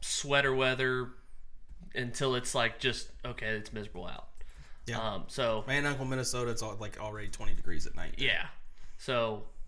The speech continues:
Speaker 1: yeah, I'm trying to enjoy it a little more. It's, it's nothing like Nathan's, like, photos he has all around his house. Like, that seems like perfect fall weather.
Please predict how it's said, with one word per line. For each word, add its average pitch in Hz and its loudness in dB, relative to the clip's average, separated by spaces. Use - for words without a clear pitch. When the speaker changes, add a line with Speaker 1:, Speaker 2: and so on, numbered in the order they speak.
Speaker 1:
yeah, 120 2
I'm 117 0
trying 180 8
to 160 4
enjoy 135 2
it 127 4
a 131 2
little 123 0
more. 120 0
It's, - -4
it's - 4
nothing 175 12
like 139 8
Nathan's, 131 6
like, 113 2
photos 127 2
he 127 2
has 113 0
all 113 -2
around 110 -2
his 107 -4
house. 104 -2
Like, 101 -6
that 120 2
seems 113 -4
like 104 -2
perfect 107 -6
fall 92 -8
weather. - -8